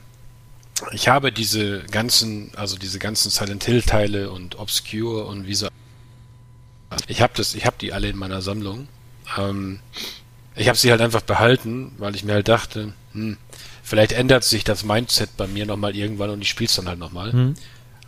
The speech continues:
Speaker 1: Aber, ähm, tatsächlich, also sie se-, so sehr ich das halt auch versuche,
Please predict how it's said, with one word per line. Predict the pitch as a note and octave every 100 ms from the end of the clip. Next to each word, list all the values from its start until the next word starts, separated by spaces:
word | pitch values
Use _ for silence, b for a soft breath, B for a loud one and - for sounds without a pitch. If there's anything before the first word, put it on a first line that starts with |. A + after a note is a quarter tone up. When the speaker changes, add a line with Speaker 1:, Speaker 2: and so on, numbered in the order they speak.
| -
Speaker 1:
Aber, | G#2 G#2 G#2 G2+ G#2
ähm, | G2+ G2 F2+
tatsächlich, | - G#2+ A#2 G2+ A2+ - -
also | -
sie | - G#2+ G#2+
se-, | A2 A2+ A2
so | G#2+ G#2
sehr | G#2+ A#2
ich | C3+
das | C3+ B2+
halt | A#2+
auch | A2+ A2+
versuche, | G#2+ G2+ C3 C#3 A2+